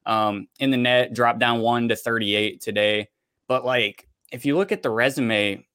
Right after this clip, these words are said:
North Texas has only the one quad one win right now over U A B on the road.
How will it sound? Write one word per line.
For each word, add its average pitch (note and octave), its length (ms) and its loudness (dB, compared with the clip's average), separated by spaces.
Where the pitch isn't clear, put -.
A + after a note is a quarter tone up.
North C3 260 -2
Texas C#3+ 280 -2
has B2+ 220 2
only B2+ 280 0
the A2 140 -2
one B2+ 320 -2
quad B2+ 280 2
one B2 300 0
win A2 240 -4
right A2+ 220 2
now G#2+ 200 2
over G#2 200 -2
U G#2+ 180 -2
A G#2+ 100 2
B G#2+ 200 -2
on G#2 160 0
the G2 80 -8
road. F#2+ 400 -4